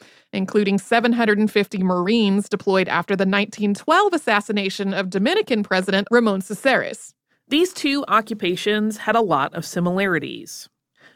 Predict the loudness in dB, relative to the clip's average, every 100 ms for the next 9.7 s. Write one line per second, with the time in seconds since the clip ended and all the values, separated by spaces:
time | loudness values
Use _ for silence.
0 | _ 0 2 2 0 0 0 0 -2 -4
1 | -2 -2 -2 -2 0 0 0 0 0 -2
2 | -4 -8 -4 -4 -2 -2 -2 0 -2 -4
3 | -8 -6 -4 -4 -4 -6 -10 -10 -6 -4
4 | -2 -2 -4 -2 -2 -2 -4 -6 -10 -10
5 | -14 -12 -6 -6 -4 -4 -2 -6 -10 -20
6 | -20 -12 -4 -2 -2 -4 -6 -4 -4 -2
7 | -2 -2 -2 -2 -2 -2 -2 -2 0 -2
8 | -2 -6 -10 -8 -8 -8 -10 -12 -6 -4
9 | -2 -4 -8 -10 -14 -20 -20